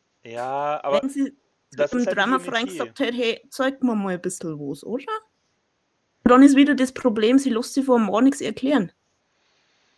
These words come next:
Speaker 1: Hm. Also,
Speaker 2: Na, also,
Speaker 1: lass dir
Speaker 2: na,
Speaker 1: von,
Speaker 2: das
Speaker 1: von
Speaker 2: ist ex-
Speaker 1: einem, von einem, der, also ich war selbst mal ein fünfzehnjähriger Junge.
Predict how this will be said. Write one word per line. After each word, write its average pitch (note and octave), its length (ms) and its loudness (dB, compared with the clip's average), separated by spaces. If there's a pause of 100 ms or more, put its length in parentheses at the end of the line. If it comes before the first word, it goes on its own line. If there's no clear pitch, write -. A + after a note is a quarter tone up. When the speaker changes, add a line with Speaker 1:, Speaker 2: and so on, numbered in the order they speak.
(1040)
Speaker 1:
Hm. F5+ 280 0 (540)
Also, C#3 360 -6 (1200)
Speaker 2:
Na, F#3+ 200 2
also, A3 200 4
Speaker 1:
lass G3 220 0
dir G#3 120 -2
Speaker 2:
na, - 20 6
Speaker 1:
von, A3 200 4
Speaker 2:
das A#3+ 100 -2
Speaker 1:
von A#3 120 -2
Speaker 2:
ist - 20 -4
ex- D3+ 360 0
Speaker 1:
einem, - 40 -20 (680)
von C#3 200 -14
einem, D3+ 440 -10
der, C3+ 280 -8 (180)
also C#3 140 -10
ich - 140 -18
war D3 100 -8
selbst C3 360 -10
mal A2+ 160 -10
ein A2+ 60 -18
fünfzehnjähriger A2 680 -20
Junge. A2 360 -20